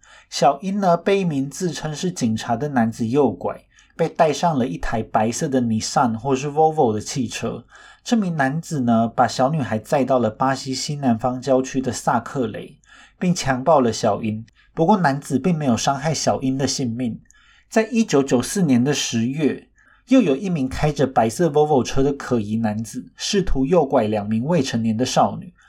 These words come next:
这一次呢，男子很快的就被警方逮捕了。但是在调查之后，却发现这名男子的D N A检测结果并不符合小英身上残留的D N A。小英呢，也认不出来这名男子的长相，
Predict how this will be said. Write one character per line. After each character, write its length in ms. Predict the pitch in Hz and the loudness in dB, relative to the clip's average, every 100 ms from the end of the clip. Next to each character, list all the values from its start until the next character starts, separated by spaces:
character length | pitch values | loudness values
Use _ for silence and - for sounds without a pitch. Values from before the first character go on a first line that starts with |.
| - - - - | -20 -20 -20 0
这 140 | 240 | 2
一 100 | 220 | 2
次 320 | 175 - 214 | 0 0 2
呢， 260 | 180 156 143 165 | 2 2 0 0
男 180 | 139 143 | 0 0
子 120 | - | -4
很 180 | 117 117 | -6 -6
快 220 | 110 170 | 0 2
的 80 | 131 | 2
就 120 | 113 | 0
被 140 | 131 139 | 0 0
警 160 | 123 | -2
方 260 | 101 131 127 | -2 -4 0
逮 220 | 156 117 | 0 0
捕 140 | 92 - - | -2 -14 -18
了。 80 | _ - _ | _ -20 _
但 140 | - 175 | 0 0
是 140 | 180 | 0
在 140 | 180 180 | 0 0
调 260 | 208 160 | 2 2
查 240 | 131 123 107 | 2 0 0
之 240 | - 120 | -2 -4
后， 240 | 117 131 | 0 0
却 160 | 110 147 | 0 -4
发 180 | 143 139 | -2 0
现 180 | 165 127 | -2 -2
这 180 | 160 | -2
名 200 | 151 131 | -2 -2
男 180 | 117 117 | 0 -2
子 140 | 127 123 | -2 -2
的 140 | 113 | -2
D 240 | - 135 | 0 0
N 80 | - | 0
A 160 | - 139 | -6 -8
检 260 | - 110 | -4 -6
测 220 | 104 123 131 | -2 -2 -2
结 240 | 117 107 | -2 -4
果 320 | - 110 - _ - _ | -2 -4 -6 _ -20 _
并 200 | 196 175 | 0 2
不 160 | 202 190 | 2 2
符 260 | - 127 | 2 0
合 200 | 127 127 | 2 0
小 260 | 127 - 120 | 2 0 0
英 160 | 127 | -6
身 180 | 120 139 | -4 -4
上 180 | 135 156 | -2 -4
残 280 | 117 120 113 | -4 -2 0
留 120 | 113 | 0
的 160 | 110 131 | 0 0
D 220 | 135 113 | 0 0
N 160 | 107 | -2
A。 260 | 110 104 107 _ _ _ _ - | -6 -8 -12 _ _ _ _ -4
小 300 | - 123 170 | 0 0 0
英 180 | 165 | -2
呢， 160 | 170 160 | 0 2
也 100 | 123 | 2
认 220 | 131 175 | 2 2
不 120 | 170 180 | 2 0
出 200 | - 160 | 2 2
来 140 | 127 | 2
这 180 | - 147 | 2 -2
名 200 | 139 117 | -2 0
男 160 | 113 117 | 0 0
子 160 | 120 | 0
的 100 | 107 | 0
长 280 | 104 113 - | -2 -6 -6
相， 320 | - 123 101 | -8 -8 -8